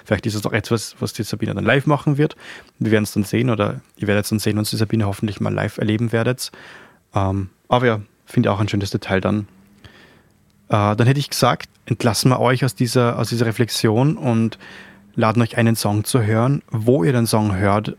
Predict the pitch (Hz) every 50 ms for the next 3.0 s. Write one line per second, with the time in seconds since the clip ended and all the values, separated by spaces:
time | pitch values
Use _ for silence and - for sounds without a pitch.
0 | _ - 117 110 - - 110 113 110 - - - _ 117 117 117 117 113 120 139
1 | 143 139 - - - - 139 127 127 139 131 - - 127 113 - - - - 117
2 | 101 113 143 156 147 - - 113 107 113 139 143 - 131 120 113 107 - - -